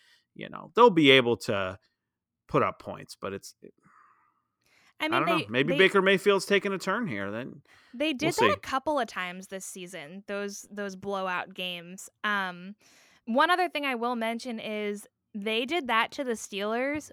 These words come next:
Speaker 2: without their head coach, Kevin Stefanski, even, like, in Pittsburgh, because he
Speaker 1: That's,
Speaker 2: is in
Speaker 1: yeah.
Speaker 2: covid protocol.
Speaker 1: Really
Speaker 2: So
Speaker 1: incredible. Really incredible.
Speaker 2: it, it is incredible and very impressive. So,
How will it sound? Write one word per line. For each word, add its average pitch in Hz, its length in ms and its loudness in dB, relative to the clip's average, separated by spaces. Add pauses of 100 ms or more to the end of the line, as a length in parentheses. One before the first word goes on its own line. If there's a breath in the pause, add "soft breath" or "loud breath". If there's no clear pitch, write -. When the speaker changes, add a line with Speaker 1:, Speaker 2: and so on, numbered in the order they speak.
(140)
Speaker 2:
without 214 640 0
their 226 160 0
head 202 320 -8
coach, - 400 -6
Kevin 185 300 -12
Stefanski, 180 800 -16 (320)
even, 214 440 -2
like, 190 300 -2 (200)
in 240 300 0
Pittsburgh, - 640 -8 (1080)
because 214 380 -2
he 202 220 -6
Speaker 1:
That's, 190 260 4
Speaker 2:
is 190 80 -8
in 202 200 -6
Speaker 1:
yeah. 95 180 -8 (280)
Speaker 2:
covid 190 360 -4
protocol. 165 340 -6
Speaker 1:
Really 139 300 8
Speaker 2:
So 247 100 2
Speaker 1:
incredible. 101 600 2
Really 117 360 8
incredible. 92 460 0
Speaker 2:
it, 285 160 8 (200)
it 254 140 2
is 240 220 2
incredible 196 960 -6 (160)
and 202 280 -4
very 190 360 0
impressive. 175 640 -12
So, 196 480 0